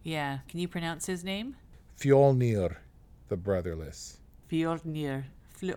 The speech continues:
Speaker 1: Flo-, Fjol-, Fjolnir.
Speaker 2: Yeah.
Speaker 1: The Brotherless. Um, yeah, I was, uh, I went into this pretty cold,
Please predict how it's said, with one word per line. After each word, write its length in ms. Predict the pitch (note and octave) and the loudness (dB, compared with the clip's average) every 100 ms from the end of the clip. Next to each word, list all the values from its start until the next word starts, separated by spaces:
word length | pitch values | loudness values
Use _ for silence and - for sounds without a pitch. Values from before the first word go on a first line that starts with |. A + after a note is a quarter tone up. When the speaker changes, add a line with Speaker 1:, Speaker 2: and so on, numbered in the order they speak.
| - | -8
Speaker 1:
Flo-, 380 | - F3+ E3+ E3+ - | -12 -4 -4 -4 -10
Fjol-, 560 | - F3 D#3+ D#3+ D#3+ - - - | -8 -6 -4 -6 -8 -14 -20 -12
Fjolnir. 720 | D#3+ D#3 D3+ D3+ D3 C3+ C3 C3 - | -6 -6 -6 -8 -6 -6 -6 -10 -6
Speaker 2:
Yeah. 200 | G2 F#2 - - - - | -2 -2 -4 -20 -20 -14
Speaker 1:
The 60 | C#3 | -12
Brotherless. 840 | C3 B2 B2 B2+ B2+ B2+ - - - - - | -10 -8 -8 -8 -10 -10 -12 -14 -16 -16 -2
Um, 380 | F3 F3 E3+ - | 0 0 -2 -4
yeah, 220 | C#4 C#4 | -2 -2
I 120 | - G3 | 0 2
was, 240 | G3 F#3+ | 0 0
uh, 320 | F3 D#3+ D#3+ - - - | 0 0 -4 -8 -16 -4
I 80 | F3+ | 0
went 140 | G3 | 0
into 140 | G3 G#3 | -2 -2
this 120 | F#3+ | -4
pretty 180 | - G3 | -4 -4
cold, 440 | - D3+ D#3 D#3+ | -2 -2 -2 -6